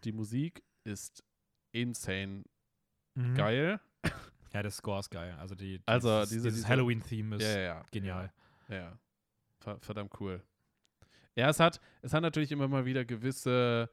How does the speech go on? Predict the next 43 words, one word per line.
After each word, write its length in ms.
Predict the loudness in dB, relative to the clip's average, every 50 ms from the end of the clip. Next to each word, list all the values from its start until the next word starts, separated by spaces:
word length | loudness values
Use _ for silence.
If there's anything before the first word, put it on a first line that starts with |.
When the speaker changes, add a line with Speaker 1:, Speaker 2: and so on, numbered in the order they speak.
| _ _ _ _ _ _ _ _ -10
Speaker 1:
kleine 360 | -6 -4 -2 -2 -2 -2 -2
Logiklöcher, 1200 | -2 -2 0 0 0 0 -2 -4 -6 -4 -2 0 0 0 0 -2 -2 0 0 2 2 0 0 0
wenn 100 | -2 -4
man 120 | -6 -6
sich 160 | -8 -8 -8
halt 140 | -8 -8 -6
denkt, 220 | -8 -8 -8 -10 -10
so, 160 | -10 -10 -10 -12
ah, 100 | -18 -20 -20 -20 -20 _ _ _ _ _ -16
warum, 320 | -14 -12 -12 -12 -14 -16 -18 -20 -20 _ _ _
warum 280 | -8 -6 -6 -4 -4 -4
handeln 240 | -4 -4 -4 -4 -6
die 80 | -6
Figuren 460 | -8 -8 -8 -8 -6 -6 -6 -6 -6
so? 420 | -8 -8 -6 -6 -4 -4 -6 -6 -8 _ _ _ _ _ _ _ _ _ _ _ _ _ _ _ _ _ _ _ _ _ _ -4
Wenn 100 | 0 2
man, 180 | 2 2 2 2
wenn 100 | 2 2
man 140 | 2 0
sich 240 | 0 -4 -6 -4 0
wirklich 360 | 2 2 2 2 2 0 0 0
in 100 | 0 0
so 80 | 0
einer 160 | 0 0 0 0
Situation 480 | -2 -4 -4 -4 -4 -4 -4 -4 -4
befinden 400 | -2 -2 -2 -2 -4 -4 -4 -4
würde, 180 | -4 -4 -4 -4
klar, 480 | -4 -4 -2 0 2 2 2 2 0
wenn 120 | -2 -4 -6
es 80 | -6 -6
um 80 | -4
Leben 160 | -4 -4 -4 -4
und 100 | -4 -4
Tod 180 | -4 -6 -4
geht, 140 | -4 -6 -6
dann 80 | -6 -6
vergisst 420 | -6 -8 -6 -6 -8 -8 -6 -6
du 140 | -6 -4 -4
auch 280 | -4 -6 -6 -10 -18 -20 -14
manchmal 340 | -10 -10 -8 -6 -4 0 2
Logik, 480 | 2 2 2 2 0 -2 -2 -4 -10 -14 _
aber 420 | -6 -4 -4 -2 -2 -2 -2 -4 -6 _ _ _ _ _ _ _ _ _ _ _ _ _ _ _ _ _ _ _ _ _ _ _ _ _ _ _ _ _ _ _ -10
Speaker 2:
Ja. 320 | -8 -6 -4 -4 -4 -6